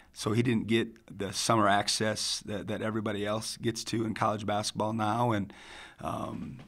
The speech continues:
you know, he, he's a proven scorer, but he's a very unproven defender, rebounder, tough guy. And, you know, he's still not up to par in those areas, and he knows that. I mean, and he also understands that,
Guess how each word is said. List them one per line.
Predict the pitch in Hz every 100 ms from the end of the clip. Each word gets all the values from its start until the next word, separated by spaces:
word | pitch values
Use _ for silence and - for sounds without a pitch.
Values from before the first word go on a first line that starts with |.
| _ _ -
you | 120
know, | 147 127
he, | 127
he's | 117 127 -
a |
proven | - - 156 139 113
scorer, | - - 123 139 165 170 - - - - -
but | 120 117 113 - _
he's | - 127
a | 117
very | 107 127 120
unproven | 123 127 123 117 110 107 101
defender, | 110 - 113 110 110 110 101 -
rebounder, | 110 110 107 107 110 110 110
tough | 113 -
guy. | 110 110 107 107 - - - _ _
And, | - 110 107 104 101 -
you | 107
know, | 101
he's | 110 98
still | - 123 120 113
not | 113 117
up | 117
to | -
par | - 104 107 107 110 - - - -
in | -
those | 110 110
areas, | 110 107 107 117 123
and | 120
he | 127
knows | 139 143 147
that. | 98 71 - -
I |
mean, | 107 104 110
and | 107 113
he | 120
also | 123 120 123
understands | 123 - 120 123 120
that, | 120 123